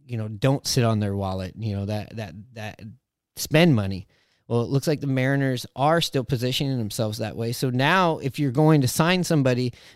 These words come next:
maybe it, uh, looking at this year, it might open you up now to being more realistically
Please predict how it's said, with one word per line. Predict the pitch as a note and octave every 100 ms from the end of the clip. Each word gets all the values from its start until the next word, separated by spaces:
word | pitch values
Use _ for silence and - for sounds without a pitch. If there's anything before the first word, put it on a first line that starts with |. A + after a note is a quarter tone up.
| -
maybe | D#3+ F3+
it, | C3+
uh, | - - G1+ - C#3+ C3
looking | E3 D#3 D3+
at | B2+
this | C3 G#3
year, | E3+ E3
it | F#3
might | G3+ E3 D3+ E3+ -
open | E3+ D#3 E3+
you | D#3+ D#3
up | D#3
now | C3 C#3+ E3
to | D#3 C#3+
being | D3 C#3+ C3
more | C3+ D3+ D#3+
realistically | D3+ F3+ F#3+ F#3+ - E3+ - E3 D#3+